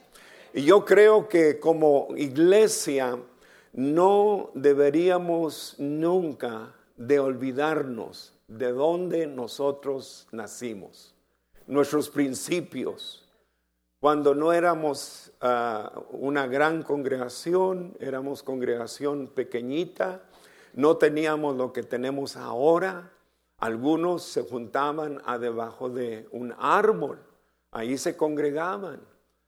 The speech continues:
Eran unos jacalitos, pero allí había algo, el mover del Espíritu Santo.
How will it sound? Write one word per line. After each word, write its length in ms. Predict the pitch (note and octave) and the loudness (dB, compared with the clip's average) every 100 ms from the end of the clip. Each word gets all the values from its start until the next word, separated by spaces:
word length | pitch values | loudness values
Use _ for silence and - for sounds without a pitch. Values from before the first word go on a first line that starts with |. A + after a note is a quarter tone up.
| _ _ - | _ _ -8
Eran 320 | C#3+ D3+ E3+ | -2 0 0
unos 320 | F3 F3+ D#3+ | -2 -4 -6
jacalitos, 760 | C3+ C#3 C#3 C#3+ F3+ F#3 D3+ B2+ | -8 -8 -6 -2 -4 -4 -6 -6
pero 500 | - D#3+ D#3+ C3+ B2+ _ _ - | -2 2 2 0 -6 _ _ -12
allí 300 | D3 D3+ G3 | -10 -4 -2
había 420 | F#3 F3 F#3+ E3+ | -2 -2 -2 -2
algo, 640 | - C#3+ D#3 D3 A#2 G#2 - - - | -4 -2 -2 -4 -6 -10 -12 -18 -10
el 180 | B2+ | -8
mover 720 | B2+ B2 A#2+ C3 D3+ D#3+ D3 - _ _ _ _ | -6 -6 -2 -2 0 -2 -6 -12 _ _ _ _
del 300 | - B2+ B2 | -6 -4 -4
Espíritu 580 | A#2+ - - C#3 - B2+ | -8 -8 -6 -6 -6 -8
Santo. 580 | - B2+ A2 F#2+ - | -6 -6 -8 -12 -18